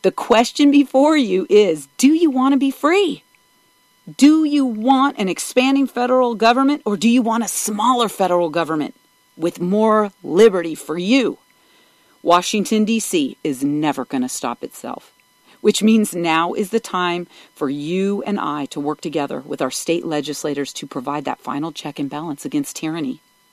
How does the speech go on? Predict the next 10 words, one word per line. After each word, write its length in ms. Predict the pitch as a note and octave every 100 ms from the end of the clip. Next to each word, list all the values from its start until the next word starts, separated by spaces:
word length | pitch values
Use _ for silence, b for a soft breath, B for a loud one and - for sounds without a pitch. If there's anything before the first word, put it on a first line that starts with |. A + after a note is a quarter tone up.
| _ b b b b
We 140 | - E3+
will 220 | D3+ F3+
do 240 | D#3 F#3
it 100 | D#3 - _ _ _
using 320 | D#3 D#3 E3
Article 280 | C#3+ C#3+ F3
five 300 | D#3 D3 C#3+
of 100 | C#3+
the 80 | D#3+
Constitution 840 | - C#3 C3 D3+ C#3 C3+ - B2